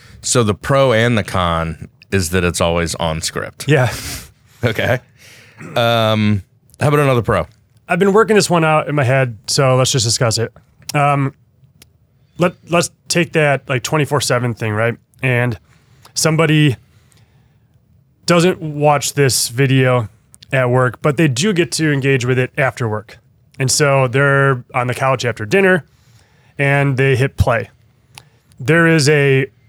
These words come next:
Speaker 2: quantitative and a qualitative measurement in that, uh, in terms of, like, one, did they engage? Did they hit play? And two, did they watch the whole thing?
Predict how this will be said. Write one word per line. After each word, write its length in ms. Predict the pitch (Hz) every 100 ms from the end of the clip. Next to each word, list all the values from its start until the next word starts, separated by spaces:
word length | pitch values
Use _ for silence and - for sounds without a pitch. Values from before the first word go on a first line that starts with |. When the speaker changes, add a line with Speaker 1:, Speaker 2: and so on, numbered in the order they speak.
| -
Speaker 2:
quantitative 960 | 165 165 185 - 147 135 135 120 - -
and 240 | 156 185
a 60 | 180
qualitative 720 | - 156 147 143 135 131 123
measurement 800 | 117 123 127 117 110 110 104 - - - _ _ _ _ _ _ _ _ _ _ _ _ _ _
in 240 | 156 147 135
that, 420 | 117 104 - - - _ -
uh, 100 | - _
in 120 | 147 123
terms 220 | 151 135
of, 100 | 135
like, 220 | 135 - _ _
one, 320 | - 143 160
did 160 | 135 135
they 200 | 139 139
engage? 540 | 139 135 117 120 113 - _ -
Did 140 | 120
they 120 | 127
hit 160 | 120 135
play? 380 | 151 120 117 - _ _ _ _
And 200 | 147 135
two, 460 | - 220 196 156 - _ _ _ _ 120
did 260 | 127 180 143
they 440 | 156 151 143 113 - _ _ _ _ _ _ _ _
watch 360 | 139 151 139 -
the 80 |
whole 160 | 117 143
thing? 400 | - 131 160 160